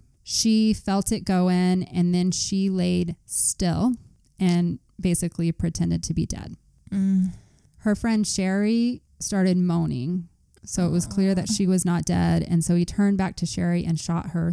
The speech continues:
Speaker 1: three more times.
Speaker 2: Oh, no. <laughs>
Speaker 1: He then walked out into the night and left the two young women there to bleed out on the floor, thinking he had left no witnesses.
Speaker 2: <sighs>
Speaker 1: But
Speaker 2: But
Speaker 1: thank
Speaker 2: sh-,
Speaker 1: God.
Speaker 2: yeah, she just
Speaker 1: Lisa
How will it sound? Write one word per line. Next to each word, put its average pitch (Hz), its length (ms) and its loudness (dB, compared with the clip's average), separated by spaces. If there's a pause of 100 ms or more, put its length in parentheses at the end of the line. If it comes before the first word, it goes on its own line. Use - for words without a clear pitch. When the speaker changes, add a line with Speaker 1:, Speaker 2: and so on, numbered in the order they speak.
(140)
Speaker 1:
three 170 320 -2
more 165 260 -4
times. 151 460 -8
Speaker 2:
Oh, 139 320 -8
no. 139 340 -8 (140)
<laughs> 208 220 -8 (720)
Speaker 1:
He 208 100 0
then 202 220 2
walked 190 280 -2
out 190 280 -4 (240)
into 196 240 0
the 190 100 0
night 202 400 -2
and 180 220 -2
left 170 280 -4 (200)
the 185 100 -4
two 180 160 -4
young 170 260 0
women 170 300 0
there 175 200 -2
to 185 140 -2
bleed 170 220 0
out 175 160 0
on 175 120 0
the 170 80 0
floor, 175 520 0 (100)
thinking 170 380 -2
he 170 320 0
had 165 180 -2
left 170 200 4
no 165 120 4
witnesses. - 640 -4 (240)
Speaker 2:
<sighs> 226 60 0 (840)
Speaker 1:
But - 580 -2 (420)
Speaker 2:
But 196 80 -8
Speaker 1:
thank 202 200 4
Speaker 2:
sh-, 190 80 -2
Speaker 1:
God. 190 420 0
Speaker 2:
yeah, 165 340 0
she 185 300 -4
just - 560 -4
Speaker 1:
Lisa 202 720 0